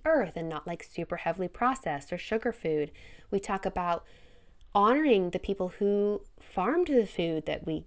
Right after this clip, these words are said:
that we eat, kind of thing. It's all very inspirational. This is, like, what I aspire to be. This is not how conversations in my house actually go down, <laughs> but this is what I would like them to be.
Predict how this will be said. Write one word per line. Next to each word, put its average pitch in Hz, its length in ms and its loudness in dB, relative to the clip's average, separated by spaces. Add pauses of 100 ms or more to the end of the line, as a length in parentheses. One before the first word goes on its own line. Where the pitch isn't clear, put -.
(120)
that 147 240 -6
we 151 220 -4 (320)
eat, - 340 -8 (200)
kind 165 220 -6
of 156 120 -6
thing. 139 300 -6 (760)
It's 214 140 -4
all 285 120 6
very 277 160 8
inspirational. 170 580 2
This 170 140 -2
is, 175 180 -4 (1120)
like, 175 380 2
what 190 240 6
I 185 120 8
aspire 170 460 4
to 226 120 4
be. 247 140 6
This 220 180 2
is 190 100 -6
not 170 180 2
how 170 120 4 (100)
conversations 165 640 -2
in 151 60 0
my 147 80 -2
house 143 320 -4
actually - 380 -2
go 151 140 6
down, 151 340 6 (160)
<laughs> - 180 -10
but 196 140 -2
this 208 140 2
is 220 160 6
what 185 220 4
I 185 100 10
would 175 160 6
like 151 300 2
them 220 200 2
to 262 100 -2
be. 262 300 2